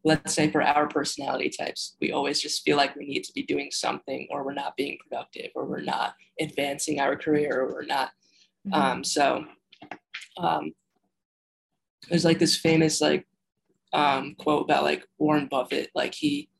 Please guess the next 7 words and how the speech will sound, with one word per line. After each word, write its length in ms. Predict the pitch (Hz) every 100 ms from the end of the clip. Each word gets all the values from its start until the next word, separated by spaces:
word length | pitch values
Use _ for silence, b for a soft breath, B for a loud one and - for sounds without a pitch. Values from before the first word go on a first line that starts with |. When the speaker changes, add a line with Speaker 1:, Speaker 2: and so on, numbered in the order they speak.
| _ _ _ _ _ _ _
Speaker 1:
obviously 320 | 139 135 -
crazy 340 | - 160 151 151
investor, 760 | 143 143 147 147 147 147 143 - _ _ _ _ _ _ _
billionaire, 760 | 170 160 156 151 151 147 151 - _ _ - - - _ -
and 140 | 160
he 60 | 147
still 680 | - - 160 151 147 -